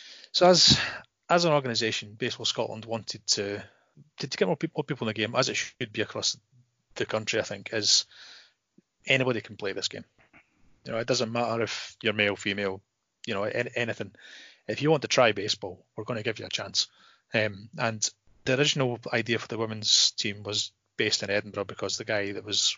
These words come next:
wanting to start it was, was also based in Edinburgh. But with us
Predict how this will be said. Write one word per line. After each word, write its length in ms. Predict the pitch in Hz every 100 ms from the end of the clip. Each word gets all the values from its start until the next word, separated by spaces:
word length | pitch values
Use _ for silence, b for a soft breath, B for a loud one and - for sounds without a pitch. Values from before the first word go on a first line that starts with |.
| -
wanting 180 | 120 107
to 300 | - 104 - _ _ _ _ -
start 360 | - 117 123
it 120 | 110
was, 280 | 107 98 - - _
was 120 | 107 107
also 200 | 98 107
based 220 | 98 -
in 80 | 107
Edinburgh. 300 | 113 101 - B B B B B -
But 180 | 113 - _ _ _ _ -
with 200 | 120 120
us 200 | 107